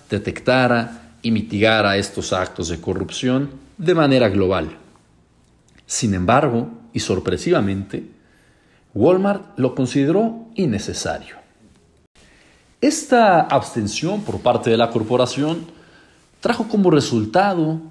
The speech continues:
que este tipo de prácticas fueran replicadas por subsidiarias en China, Brasil y la India, lo que resultara que no se tratara como un hecho aislado,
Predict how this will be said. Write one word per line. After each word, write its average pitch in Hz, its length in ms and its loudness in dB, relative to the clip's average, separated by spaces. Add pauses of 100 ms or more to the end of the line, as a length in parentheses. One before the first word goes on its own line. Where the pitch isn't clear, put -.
(360)
que 240 80 0
este 226 160 -2
tipo 208 240 -2
de 139 80 4
prácticas 147 680 -2
fueran 139 280 0
replicadas 117 840 -2
por 101 180 -10
subsidiarias 113 880 -2
en 87 140 -6
China, 135 640 -2 (540)
Brasil 147 800 -4 (400)
y 113 80 0
la 95 140 -2
India, 92 460 -2 (580)
lo 101 120 -4
que 110 100 0
resultara 131 600 -2
que 123 80 2
no 156 120 2
se 202 120 -2
tratara - 580 -6
como 131 240 -2
un 135 100 0
hecho 139 220 -2
aislado, 175 500 -2